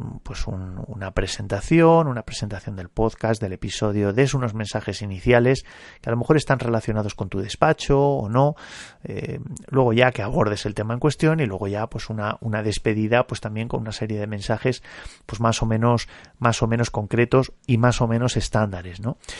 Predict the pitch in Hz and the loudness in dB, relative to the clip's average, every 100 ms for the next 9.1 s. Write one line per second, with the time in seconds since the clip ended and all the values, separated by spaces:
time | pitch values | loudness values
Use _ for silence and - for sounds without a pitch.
0 | - - - - - 123 127 127 127 170 | -14 -14 -16 -10 4 6 8 8 6 4
1 | 208 214 196 180 175 156 175 165 165 156 | 4 4 4 6 4 4 2 4 4 4
2 | 151 147 139 180 165 117 95 110 - 120 | 4 2 0 4 4 2 -4 -10 -14 0
3 | 143 139 151 147 - 143 139 120 - 117 | 0 4 4 2 2 0 2 2 4 4
4 | 110 98 95 98 107 110 147 143 143 131 | 4 -2 -6 -8 -8 -4 2 2 4 2
5 | 123 - - - - - - 120 143 143 | 0 -4 -16 -18 -20 -20 -4 -2 2 2
6 | 139 127 - 113 113 113 139 156 143 135 | 4 2 0 -4 0 4 4 4 4 4
7 | 120 113 - 117 110 - 107 104 104 110 | 4 0 -2 -2 -2 -2 -4 -2 -2 0
8 | 107 123 117 - 160 143 - 101 104 107 | 4 2 2 0 2 0 -2 -2 -2 -4
9 | 107 | -6